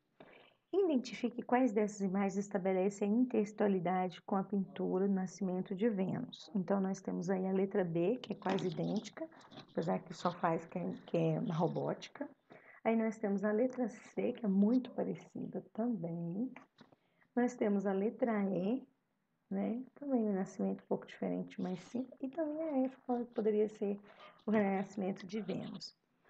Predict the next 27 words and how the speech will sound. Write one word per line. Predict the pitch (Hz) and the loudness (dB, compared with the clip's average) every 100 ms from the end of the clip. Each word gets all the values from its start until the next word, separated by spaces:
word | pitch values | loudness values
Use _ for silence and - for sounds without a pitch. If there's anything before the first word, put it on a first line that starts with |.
| - - - | -16 -8 2
Na | 302 | 4
letra | 302 294 294 | 4 2 0
B, | 196 170 175 _ - | 2 -2 -4 _ 0
que | 339 | 2
elementos | 381 302 233 233 254 208 | 4 6 4 4 2 2
das | 196 196 | 2 2
imagens | 180 185 190 190 | 2 2 0 0
selecionadas | 196 - - 190 190 165 | -2 -2 -2 0 0 -2
permitem | - 196 190 - 202 | 0 0 0 0 0
a | |
identificação | 190 196 202 - - 196 - 214 226 | 2 2 0 -2 -2 -2 0 0 2
e | |
interação | 226 220 214 208 202 - - 240 262 | 2 2 2 2 -2 -4 0 2 0
sobre | - 247 202 202 170 | 0 -2 2 2 4
elas? | 160 160 175 - - - - - - - - - | 2 0 -6 -12 -20 -20 -20 -20 -20 -20 -20 -2
Na | 220 262 | 4 6
imagem | 320 233 220 220 202 185 | 6 6 6 2 2 -2
B, | 175 208 196 - | 4 6 6 4
há | - | 2
uma | 196 196 | 2 4
presen-, | 196 208 190 196 190 202 | 4 4 4 0 -2 0
a | 196 | -2
presença | - 196 196 202 | 2 2 2 0
da | 208 | -2
personagem | 202 202 - 196 196 190 | -2 -2 0 0 0 -2
principal, | 196 190 - _ - 180 170 185 190 | -4 -8 -12 _ -2 0 0 -4 -6
Vênus, | 165 190 190 - - | 0 0 0 -6 -10